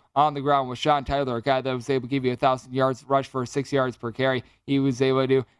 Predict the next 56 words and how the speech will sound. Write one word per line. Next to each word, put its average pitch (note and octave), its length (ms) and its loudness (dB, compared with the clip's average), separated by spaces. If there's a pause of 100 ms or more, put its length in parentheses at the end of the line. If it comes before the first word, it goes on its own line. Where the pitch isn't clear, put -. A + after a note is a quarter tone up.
a C3+ 120 -6
great C3+ 220 0
job C3 260 2
all B2+ 140 0
season B2+ 340 -6
long C3 180 0
for C3 120 -2
the B2+ 80 0
team. C#3+ 200 -2
And D3+ 140 -4
you A3 80 -4
do B3+ 120 -2
have A3 160 4
a F3 60 -8
guy E3 220 0 (220)
in D3+ 80 -6
Caleb D#3 380 0
Ellaby D3+ 400 0 (200)
who D#3+ 260 4
wound D3 260 2
up C#3+ 100 -12
only D3 200 -2
throwing C#3 300 -2
five C#3+ 240 0
interceptions C3+ 580 -4 (220)
for D3 100 0
the C3+ 80 0
team C#3+ 220 -4
this C3 160 -2
season. C#3 320 0
He C3+ 80 0
wound C3+ 220 2
up A#2 60 -14
finishing C#3 540 -2
the B2+ 200 2
season B2 320 -2
strong C3+ 300 0 (260)
in C#3+ 160 -2
their C#3 160 2
win C#3 180 -2
against C3+ 380 -4
Northern C#3 440 0
Illinois C3+ 560 2 (300)
to C#3+ 260 4
wrap C#3 280 2
up C3+ 240 -2
November. C3 480 -2 (180)
He C#3 80 0
wound C3+ 180 2
up A#2+ 80 -10
having B2+ 280 -2
five C3+ 260 0
touchdowns, C3+ 500 -2
zero C3+ 240 0
interceptions, A#2+ 540 -2
so - 220 0